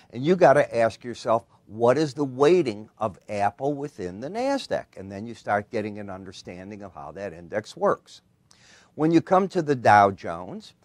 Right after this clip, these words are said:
same type of thing. You always look to see what stocks are weighting it. This market was on a small corrective path, and it too is now trying to turn itself back to the upside. So momentum is trying to turn up.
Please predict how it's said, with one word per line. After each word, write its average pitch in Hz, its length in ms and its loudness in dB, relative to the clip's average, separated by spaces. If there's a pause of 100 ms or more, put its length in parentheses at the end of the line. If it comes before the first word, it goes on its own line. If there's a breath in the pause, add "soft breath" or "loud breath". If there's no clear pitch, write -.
same 233 320 -4
type 92 240 -4
of 85 100 -18
thing. 101 200 -8
You 95 60 -6
always 123 280 2
look 113 140 -4
to - 120 -20
see 120 140 -10
what 101 260 -2
stocks 98 420 0
are 95 60 -6
weighting 104 460 0
it. 113 120 -4 (380 soft breath)
This 170 220 0
market 156 340 4
was 131 340 8
on 175 140 4
a 135 60 0
small 135 400 8
corrective 131 640 4 (220)
path, 101 420 0 (360 soft breath)
and 127 240 2
it 160 240 2
too 269 300 -2
is 123 160 -6
now 113 260 -2
trying 120 520 -2
to 147 120 -18
turn 107 320 -12
itself 104 580 -2
back 110 520 0
to - 120 -10
the 127 280 0
upside. 95 760 4 (260 soft breath)
So - 200 -8
momentum 117 480 0
is 139 100 -2
trying 117 440 -4
to 180 100 -8
turn 180 340 -2
up. 98 220 2